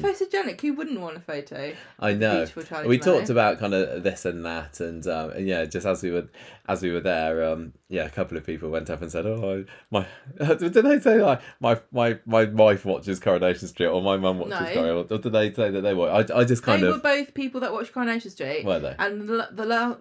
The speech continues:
Speaker 1: the second woman said, "My husb-, my partner said I wouldn't do it,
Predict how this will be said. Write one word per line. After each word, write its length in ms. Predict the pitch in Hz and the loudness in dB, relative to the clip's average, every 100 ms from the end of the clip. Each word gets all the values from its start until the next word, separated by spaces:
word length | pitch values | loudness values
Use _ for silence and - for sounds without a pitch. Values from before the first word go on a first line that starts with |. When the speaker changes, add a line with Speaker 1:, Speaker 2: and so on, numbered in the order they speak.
| 233 | -10
Speaker 1:
the 100 | 214 | -8
second 460 | 269 262 240 214 | -6 -4 -4 -4
woman 320 | 190 165 156 165 | -4 -6 -8 -10
said, 400 | 147 131 170 - _ _ _ _ | -8 -6 -6 -8 _ _ _ _
"My 160 | - 214 | -4 -2
husb-, 320 | 226 220 - | -2 -4 -8
my 180 | 202 226 | -4 -4
partner 320 | 220 240 202 | 0 -2 -2
said 160 | 208 196 | -4 -2
I 40 | |
wouldn't 240 | 202 196 180 | -2 -2 -2
do 80 | |
it, 340 | 196 139 - | -4 -4 -8